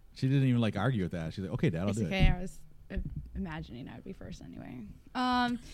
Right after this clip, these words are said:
Speaker 2: <laughs> only because you guys, like, <laughs> are good enders. Anyway, um,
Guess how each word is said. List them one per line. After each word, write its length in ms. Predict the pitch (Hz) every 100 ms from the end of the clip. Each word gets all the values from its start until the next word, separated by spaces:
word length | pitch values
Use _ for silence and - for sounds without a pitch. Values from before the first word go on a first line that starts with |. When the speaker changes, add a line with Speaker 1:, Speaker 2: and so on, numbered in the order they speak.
| - -
Speaker 2:
<laughs> 300 | - - 339
only 360 | 320 370 339
because 480 | 302 269 277 262 226
you 120 | 240
guys, 280 | 233 220 208
like, 260 | 185 180 196 185 175 - -
<laughs> 420 | - - 170 -
are 120 | 165
good 340 | 165 160 165 -
enders. 720 | 120 113 - - 214 214 - -
Anyway, 520 | 226 214 202 190 196 -
um, 440 | 220 220 226 226